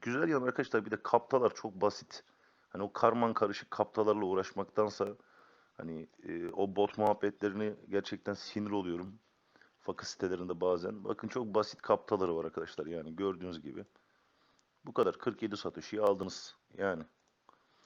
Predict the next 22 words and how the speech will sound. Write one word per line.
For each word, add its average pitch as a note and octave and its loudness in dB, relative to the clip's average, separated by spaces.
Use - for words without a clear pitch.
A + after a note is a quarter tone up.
Burası C3+ 0
sürekli C3+ 0
güncelleniyor A#2+ 4
arkadaşlar. F2+ -4
Ee, F2 -4
çoğu A#2 -2
sitede G#2 -2
bunu A2+ -4
göremedim. G2+ 2
Ee, E2+ -6
biraz G2+ 2
daha F#2+ 4
az F#2 2
reklam F2 0
almışlar. E2 -6
Bu G#2 4
adamların G2+ 2
reklamı G2+ 0
bayağı F#2 6
sağlam. F#2 4
Hepinize C3 -6
öneririm. B2+ -2